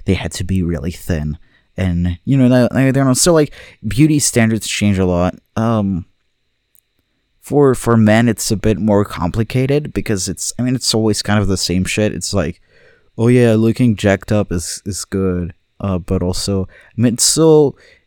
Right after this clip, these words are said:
it is so nebulous, like, compared to women, but it's, it's, it's, it's also really annoying.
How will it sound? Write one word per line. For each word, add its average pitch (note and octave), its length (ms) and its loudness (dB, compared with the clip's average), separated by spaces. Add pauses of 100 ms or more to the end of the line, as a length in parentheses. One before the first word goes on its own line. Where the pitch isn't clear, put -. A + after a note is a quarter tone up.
(140)
it C#3 200 2
is B2+ 100 2
so C#3 240 2
nebulous, A2+ 1000 0 (240)
like, A#2+ 160 -4
compared F2+ 380 0
to F#2+ 100 -6
women, G2 480 -6 (220)
but G#2 160 -2
it's, - 280 -6
it's, - 380 -10
it's, - 400 -14
it's - 320 -12
also F#2 300 -6
really E2 320 -6
annoying. E2 500 -6